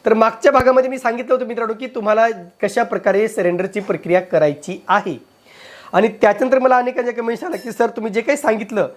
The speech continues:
त्याप्रमाणे सिडकोत कुठलीच प्रक्रिया होत नाहीये, कुठलंही लेटर ते स्वीकारत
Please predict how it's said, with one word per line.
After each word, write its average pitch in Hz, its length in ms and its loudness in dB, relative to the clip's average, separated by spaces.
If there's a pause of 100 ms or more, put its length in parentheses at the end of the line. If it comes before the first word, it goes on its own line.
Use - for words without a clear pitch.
(260)
त्याप्रमाणे 240 480 2
सिडकोत 220 380 -8
कुठलीच 214 320 -8
प्रक्रिया 196 320 0
होत 196 200 2
नाहीये, 247 260 2 (300)
कुठलंही 277 440 2
लेटर 247 220 2
ते 240 180 -4
स्वीकारत 220 420 -2